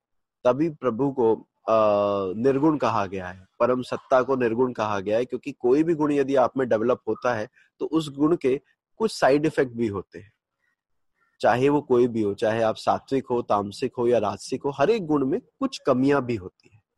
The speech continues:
इसी तरह से हर, हर एक ग्रह में, अ, अगर खूबियां हैं तो उसके साथ कुछ कमियां भी हैं। उदाहरण के लिए सूर्य की बात करें, सूर्य जिम्मेदार बनाता है,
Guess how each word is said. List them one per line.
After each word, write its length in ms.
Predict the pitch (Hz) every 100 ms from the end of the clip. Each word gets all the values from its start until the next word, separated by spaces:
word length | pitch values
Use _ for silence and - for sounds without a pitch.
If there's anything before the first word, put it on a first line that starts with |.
| _ _ _
इसी 180 | 131 202
तरह 240 | 196 180 180
से 140 | 214
हर, 320 | 151 120 156
हर 200 | 143 139
एक 160 | 180 143
ग्रह 200 | 131 160
में, 180 | 107 92 _ _ _ _ -
अ, 200 | 113 123 -
अगर 260 | 131 156
खूबियां 520 | 143 147 135 156 147
हैं 260 | 143 143 95 - _ _ -
तो 80 | 160
उसके 260 | 147 170
साथ 220 | 156 147
कुछ 240 | 151 165 -
कमियां 400 | 123 113 120 107
भी 140 | 98
हैं। 120 | 92
उदाहरण 420 | 90 - 120 147 151
के 120 | 156
लिए 120 | 147
सूर्य 280 | - 151 139
की 140 | 131
बात 220 | 107 98
करें, 240 | - 110 160 - _ _
सूर्य 520 | - 160 170 170 165 - _
जिम्मेदार 540 | 113 127 139 156 139 117
बनाता 420 | 107 95 90 92
है, 200 | 90 90